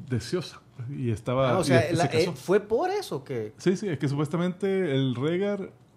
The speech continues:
Speaker 1: el, el Targaryen se tenía que casar con Cersei.
Speaker 2: Ajá.
Speaker 1: Pero en un, después vio a la Lyanna y dijo, "Ah, venga,
Speaker 2: Ah,
Speaker 1: che,
Speaker 2: venga.
Speaker 1: venga, che". Y entonces, eh, por eso empezaron la rebelión. Eh, Robert, que él que se iba a casar con Lyanna,
Speaker 2: Con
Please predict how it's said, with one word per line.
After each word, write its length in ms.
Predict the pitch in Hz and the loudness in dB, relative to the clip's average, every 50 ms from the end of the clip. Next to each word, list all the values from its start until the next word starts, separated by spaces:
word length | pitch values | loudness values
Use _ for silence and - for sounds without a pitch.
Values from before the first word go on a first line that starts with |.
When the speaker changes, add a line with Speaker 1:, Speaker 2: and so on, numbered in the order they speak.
| - | -6
Speaker 1:
el, 180 | - 127 123 113 | -4 -2 -2 0
el 240 | 120 117 113 107 98 | 0 0 0 0 -2
Targaryen 400 | - 117 123 156 180 180 196 180 | -2 -2 -2 0 0 0 -2 -2
se 120 | - 160 | -4 -4
tenía 220 | - 123 113 131 131 | -4 -2 -4 -4 -4
que 100 | 156 143 | -4 -6
casar 340 | 143 120 - 156 160 170 165 | -6 -4 -2 -2 -2 -2 -2
con 220 | - 156 120 104 | 0 2 2 2
Cersei. 500 | - - 202 208 185 - - 107 95 - - - - - - - - _ _ - - _ - - - - - - - - - | 2 2 2 2 2 -2 -4 -4 -6 -6 -12 -20 -20 -20 -20 -20 -20 _ _ -20 -20 _ -20 -20 -20 -20 -20 -20 -20 -20 -20
Speaker 2:
Ajá. 360 | 117 95 - 120 143 139 110 - - - - _ _ _ - - - | -20 -16 -10 -8 -8 -8 -8 -10 -14 -20 -20 _ _ _ -20 -8 -2
Speaker 1:
Pero 200 | - 135 123 127 | 0 2 2 4
en 60 | 117 127 | 4 4
un, 120 | 135 139 | 2 2
después 680 | 123 131 113 - - - 139 147 170 196 208 - - 127 120 | 2 0 0 0 -2 0 2 2 4 2 0 -2 -4 -8 -8
vio 240 | 131 107 123 123 120 | -6 -2 0 0 0
a 20 | |
la 300 | 123 135 139 143 143 143 | 2 2 2 2 0 0
Lyanna 420 | 147 165 190 202 185 180 202 233 220 | 0 2 2 2 2 2 2 2 2
y 40 | 175 | 2
dijo, 200 | 127 110 113 95 | 2 2 2 0
"Ah, 160 | 90 92 92 92 | -2 -4 -8 -10
venga, 200 | 90 - 151 131 | -10 -8 -8 -8
Speaker 2:
Ah, 80 | 101 | -8
Speaker 1:
che, 100 | - - 90 87 - - - 151 170 | -10 -14 -18 -18 -16 -12 -10 -8 -6
Speaker 2:
venga. 220 | 170 151 127 107 | -6 -4 -2 0
Speaker 1:
venga, 280 | 117 160 190 175 135 110 | 0 2 2 2 2 0
che". 120 | - - - - - - - - - - - - | -4 -10 -18 -20 -20 -20 -20 -20 -20 -20 -20 -14
Y 120 | - 147 139 | -6 -2 0
entonces, 960 | 123 127 127 123 - - 165 156 147 147 135 - - 185 190 175 - - - - - | 0 0 -2 -4 -2 0 2 4 4 2 2 2 2 2 2 2 -2 -6 -12 -12 -6
eh, 920 | - 147 139 135 131 127 127 123 123 120 117 113 113 113 110 110 110 - - - - | -2 0 2 2 4 4 4 2 2 2 2 2 2 2 0 -2 -4 -8 -16 -10 -2
por 120 | - 143 135 | 2 4 4
eso 120 | 135 160 | 4 4
empezaron 360 | 151 120 127 107 123 120 117 117 | 4 2 2 2 2 4 4 4
la 60 | 113 | 4
rebelión. 440 | 113 117 113 135 185 190 143 117 87 | 4 4 4 4 4 4 4 2 0
Eh, 220 | 104 104 104 104 98 | -2 -4 -4 -4 -2
Robert, 320 | 104 131 151 175 190 185 - - - | 0 0 0 0 0 -2 -6 -14 -10
que 160 | - 135 123 117 | -4 0 2 4
él 160 | 117 123 120 | 4 4 4
que 100 | 123 127 | 4 2
se 100 | 120 139 | 4 4
iba 100 | 127 127 | 2 2
a 40 | 127 | 2
casar 320 | - 143 - 147 139 143 | 0 2 2 2 2 2
con 160 | - 160 160 | 0 -2 -2
Lyanna, 240 | 160 156 131 - | 0 0 0 -2
Speaker 2:
Con 40 | 170 | -4